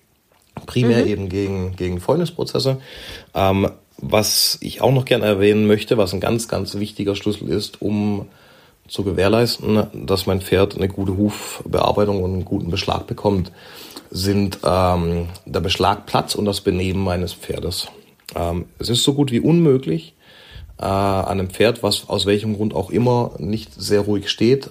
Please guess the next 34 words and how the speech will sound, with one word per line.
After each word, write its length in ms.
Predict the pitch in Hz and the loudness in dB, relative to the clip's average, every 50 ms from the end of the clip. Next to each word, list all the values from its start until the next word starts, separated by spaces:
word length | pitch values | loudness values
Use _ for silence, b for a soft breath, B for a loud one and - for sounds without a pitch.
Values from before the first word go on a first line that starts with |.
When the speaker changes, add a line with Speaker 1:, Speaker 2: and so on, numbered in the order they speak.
| - - | -8 -2
Speaker 1:
beim, 560 | 110 104 107 104 107 107 107 107 107 107 120 - - - | 0 0 2 2 2 2 0 0 -2 -2 -6 -8 -12 -8
beim 220 | - - 98 104 | -4 -2 0 2
Beschlagen, 560 | 110 110 - - 107 101 107 110 113 113 113 B B B B B B | 2 0 2 2 2 4 4 2 0 0 -4 B B B B B B
optimale 560 | 104 101 - - - 98 95 90 95 98 - | -2 -2 -2 -2 -2 0 2 2 2 2 0
Arbeit 480 | - 85 90 90 92 92 90 90 - - | 0 -2 -2 -2 -2 -2 -2 -4 -4 -4
durchzuführen. 680 | 95 92 92 - - - - - 87 85 78 80 80 - _ _ - - _ _ - | -2 -2 -4 -6 -10 -10 -6 -2 0 0 0 -2 -6 -10 _ _ -20 -20 _ _ -6
Ähm, 300 | - 87 90 87 80 78 - | -4 -4 -2 -4 -4 -6 -10
wir 180 | - - - 98 | -12 -8 -8 -6
kriegen 260 | - - 127 131 143 | 0 0 2 4 4
das 140 | - - - | 2 2 2
als 140 | - - 233 | 2 2 2
Speaker 2:
Mhm. 60 | 220 | 4
Speaker 1:
Profis 260 | 156 117 120 127 127 - | 4 4 4 4 2 2
alle 220 | - 107 120 123 | 2 4 4 6
irgendwie 320 | - 123 131 127 123 123 123 | 6 6 6 4 4 2 2
hin. 260 | 117 123 120 123 120 | 4 4 4 4 2
Also 240 | 90 - 85 82 92 | 2 0 -2 -4 -6
ich 120 | 90 92 | -6 -2
krieg 160 | - 113 110 | -2 -2 0
auch 120 | - 95 98 | 0 0 -2
ein 80 | 101 92 | -2 -6
schwieriges 420 | - - 117 127 147 143 143 - | -2 0 2 2 4 2 0 -2
Pferd 260 | - - 135 127 - | -2 0 0 0 0
mal 100 | - - | -2 -4
beschlagen 440 | - 135 131 - 131 123 127 123 117 | -2 -2 -2 0 0 0 2 2 0
und 100 | 107 90 | 0 -2
ich 120 | 92 90 - | -2 -4 -4
krieg 140 | - 101 - | -4 -4 -4
auch 100 | - - | -4 -6
eins 160 | - - - | -8 -10 -10
beschlagen, 400 | - - 87 - 85 87 87 85 | -10 -12 -8 -6 -4 -4 -4 -4
was 140 | 87 90 - | -6 -6 -4
wackelt. 340 | - - - 180 214 214 - B B B B B B B B B B B B B | -4 -2 0 0 0 0 -2 B B B B B B B B B B B B B
Aber 520 | - - - 107 104 104 101 101 104 - | -2 2 2 4 4 4 4 4 2 0